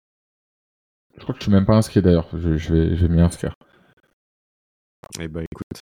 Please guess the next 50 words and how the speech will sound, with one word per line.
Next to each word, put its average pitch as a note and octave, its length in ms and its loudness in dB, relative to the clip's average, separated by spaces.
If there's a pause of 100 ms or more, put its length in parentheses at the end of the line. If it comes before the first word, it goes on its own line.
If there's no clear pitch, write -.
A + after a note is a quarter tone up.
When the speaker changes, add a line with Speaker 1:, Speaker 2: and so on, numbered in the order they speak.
(100)
Speaker 2:
t'es G2 100 -2
le G2 60 -2
bienvenu. G2+ 500 -2 (440)
J'espère G2+ 320 -8
que - 80 -20
ce G2+ 140 -14
sera - 220 -8
à - 20 -4
la F#2+ 100 -4
hauteur F#2+ 260 -8
de F2+ 140 -8
tes F#2 160 -12
attentes, A2+ 460 -10
mais, G2+ 220 -8
euh, G2 220 -4 (600)
mais G2+ 100 -4
ouais, A#2 260 2
n'hésitez F#2+ 340 -6
pas. C3 260 -2
Si - 160 -12
vous B2 120 -8
voulez B2 160 -4
me B2 80 -6
contacter, A#2 520 -12
donc G#2+ 240 -12
ouais, A2 100 -4
Insta G#2+ 460 -6
ou G2+ 80 -8
LinkedIn, G2+ 500 -10 (400)
euh, G2 380 -4 (100)
toujours B2 400 -8
chaud B2 240 -6
pour G#2+ 220 -12
discuter G#2 480 -10
avec, F#2+ 380 -8
euh, F2+ 680 -10 (480)
tout F#2 100 -18
le F#2 60 -10
monde G#2 200 -8
en F#2 100 -6
vrai, F#2+ 200 -4
hein. G2+ 320 -6
Si - 160 -16
je - 100 -20
peux G2+ 120 -8
aider, G2 160 -8
je F#2+ 100 -12
le F#2 100 -10
fais F#2+ 100 -8
avec F2+ 120 -8